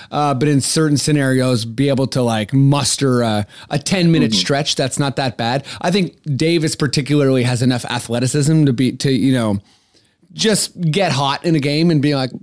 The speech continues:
Speaker 1: and catch an alley-oop and kinda just be a productive guy. But, um,
Speaker 2: Right.
Speaker 1: Miller,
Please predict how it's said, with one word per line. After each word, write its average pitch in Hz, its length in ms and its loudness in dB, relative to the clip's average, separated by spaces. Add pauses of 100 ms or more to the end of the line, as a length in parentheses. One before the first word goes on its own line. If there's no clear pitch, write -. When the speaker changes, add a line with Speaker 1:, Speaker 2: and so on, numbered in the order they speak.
(100)
Speaker 1:
and 156 100 -6
catch 151 240 -4
an 151 80 2
alley-oop 127 480 2
and 107 380 0
kinda 180 320 -2
just 143 220 -4
be 143 100 0
a 127 40 0
productive 117 460 -4
guy. 123 320 -2
But, 120 320 -2 (640)
um, 127 500 2
Speaker 2:
Right. 98 280 2 (100)
Speaker 1:
Miller, 247 680 2